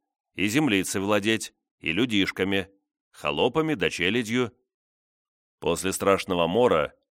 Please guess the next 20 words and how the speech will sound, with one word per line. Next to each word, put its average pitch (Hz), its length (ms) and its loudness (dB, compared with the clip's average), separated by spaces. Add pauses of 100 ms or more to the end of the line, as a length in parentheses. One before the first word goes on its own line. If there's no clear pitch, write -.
и 95 80 0
гибели 92 360 -2
старших 90 480 0
в 85 60 -6
роду 90 240 0
мужиков 87 600 -4 (520)
Костомара 131 580 2
сама 139 340 2
стала 85 340 0
главой 85 420 0
рода, 73 380 -4 (400)
причём 135 380 0
не 127 80 6
особо-то 98 480 2
и 95 40 0
захудалого. 80 760 -6 (880)
С 80 140 -12
десяток 156 440 2
снаряжённых 113 640 2
ратников 127 640 0